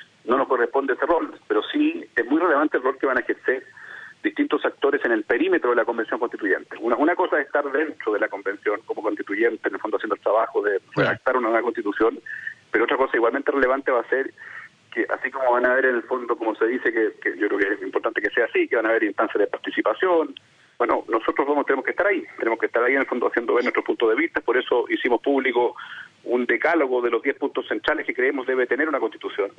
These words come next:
Speaker 1: así como también hicimos un decálogo de los diez puntos centrales que deben estar en el fondo en las políticas públicas para la recuperación económica,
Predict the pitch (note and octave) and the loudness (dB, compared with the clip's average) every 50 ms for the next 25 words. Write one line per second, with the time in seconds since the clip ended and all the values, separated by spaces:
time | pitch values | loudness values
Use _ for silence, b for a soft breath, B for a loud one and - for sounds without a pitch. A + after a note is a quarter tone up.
0 | - B B B B B B B B - - G#2 - C3+ A#2 B2+ C3 C3 A#2+ A2 | -20 B B B B B B B B -4 -2 -2 0 0 0 0 0 0 2 2
1 | B2 B2 A#2+ G#2+ - A#2+ A#2 - B2+ A2+ G#2+ A2 - - A#2 A#2+ B2 A#2+ A#2+ A#2 | 2 0 0 -2 -4 -2 -2 -2 -2 0 0 0 0 2 2 2 4 4 4 4
2 | A2 G#2 A#2 A#2 - B2+ A2 - - - A#2 G2 - B2 A#2+ A#2 A2 - - A2 | 4 2 0 0 0 0 -2 -2 0 -2 -2 0 0 0 0 0 0 0 0 2
3 | A2+ A#2 A2+ A2+ A2+ G#2+ - - A#2+ A#2 A#2 A2 G#2+ - - A#2+ A#2 A2+ A2+ G#2+ | 2 2 2 2 0 0 0 2 2 2 2 0 0 -2 -2 -2 -2 0 0 0
4 | G#2 G#2 - A#2 A2+ A#2 A2+ G#2+ G#2 - - B2 A#2+ A#2+ G#2+ G#2+ - - G#2+ G#2 | 0 -2 -4 -4 -2 0 0 0 -2 -2 -2 0 0 0 0 0 0 0 0 2
5 | G2+ G#2+ G2+ G2+ G#2 G2+ - - A2+ G#2+ A#2+ A#2+ A#2+ A#2+ A#2+ C3+ C#3+ C#3+ | 2 0 -2 -2 -2 -2 -2 -2 -2 0 0 2 2 2 2 0 0 -2